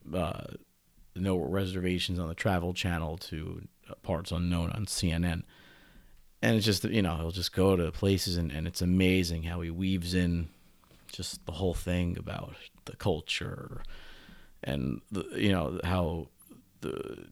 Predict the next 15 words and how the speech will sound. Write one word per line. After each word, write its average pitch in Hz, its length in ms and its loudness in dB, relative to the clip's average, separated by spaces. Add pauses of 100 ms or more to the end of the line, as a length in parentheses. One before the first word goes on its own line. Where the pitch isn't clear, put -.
(640)
the - 100 -10
food 101 480 2
and, 90 160 2
and 90 220 -2
the 87 40 -6
culture 90 580 -2
are, - 280 -8 (260)
are, - 180 -6 (100)
are, 90 120 -4 (260)
you 95 120 -2
know, 90 120 -2
are, - 220 -10
and 95 280 -4
politics - 1080 2
and 82 440 -2